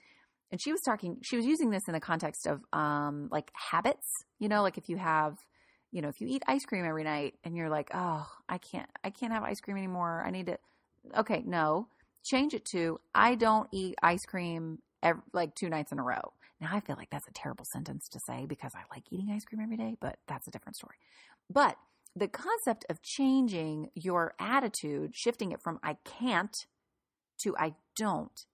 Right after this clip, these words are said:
is actually really, really empowering.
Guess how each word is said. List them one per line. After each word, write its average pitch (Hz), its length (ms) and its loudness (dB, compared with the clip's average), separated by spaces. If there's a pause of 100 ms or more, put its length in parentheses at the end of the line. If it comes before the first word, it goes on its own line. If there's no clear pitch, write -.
(100)
is 180 140 0 (160)
actually 403 420 2 (260)
really, 233 760 2
really 190 440 0
empowering. 156 680 -2